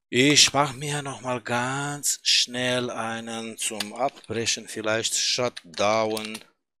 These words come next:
minus A. Damit können wir das herunterfahren beziehungsweise das Restart hier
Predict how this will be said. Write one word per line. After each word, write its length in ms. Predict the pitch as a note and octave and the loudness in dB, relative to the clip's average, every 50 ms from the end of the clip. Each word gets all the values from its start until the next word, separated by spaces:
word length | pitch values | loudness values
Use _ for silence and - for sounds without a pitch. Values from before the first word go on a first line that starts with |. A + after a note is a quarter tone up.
| _ _ _ _ _ - - - | _ _ _ _ _ -14 -12 -10
minus 440 | - G#2 A2+ B2 A#2+ A2+ - - - | -6 -2 -2 0 0 2 2 2 2
A. 300 | - A#2 A#2 C#3+ E3+ E3+ | 6 8 10 12 12 12
Damit 280 | D3+ C#3+ C#3 C#3+ - | 10 6 4 2 0
können 380 | - - C3+ C3+ C#3 C3 A2+ G#2+ | 0 0 0 0 0 -4 -6 -4
wir 640 | A2 A#2 B2 C3 C3 C3 C3 C3 C3 B2+ B2 B2 A#2+ | -2 2 4 6 8 8 8 8 8 8 6 6 4
das 220 | A2+ A#2 - - | 2 0 0 0
herunterfahren 520 | A2 G#2+ A#2 A#2+ C#3 B2 - B2+ B2 B2 A#2+ | 0 -2 -2 -2 -4 -2 0 0 -2 0 -2
beziehungsweise 600 | A#2 G#2+ - - A#2 A2 A2 A2+ A2 A2 A2 A2 | -4 -8 -8 -10 -10 -8 -4 -4 -2 -2 -4 -6
das 500 | G2+ G#2 G#2 - - - - - - - - | -8 -8 -8 -6 -6 -4 -6 -6 -8 -10 -8
Restart 420 | G2 - - - A2+ A2+ B2+ - - | -6 -6 -4 -2 0 0 -2 -2 -4
hier 320 | - G#2+ A2+ A2+ A#2 A#2 | -4 -2 0 0 -2 -4